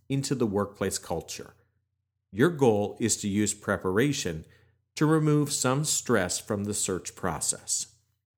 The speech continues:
Look forward to the future.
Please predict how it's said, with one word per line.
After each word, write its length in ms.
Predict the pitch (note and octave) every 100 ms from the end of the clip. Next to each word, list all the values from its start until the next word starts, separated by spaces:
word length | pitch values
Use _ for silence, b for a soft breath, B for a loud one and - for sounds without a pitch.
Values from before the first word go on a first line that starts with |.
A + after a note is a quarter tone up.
| _ _ _ _ _ _ _ _
Look 280 | A#2 C#3+ -
forward 360 | - G2 E2 -
to 80 |
the 120 | E2+ -
future. 460 | - D2 - -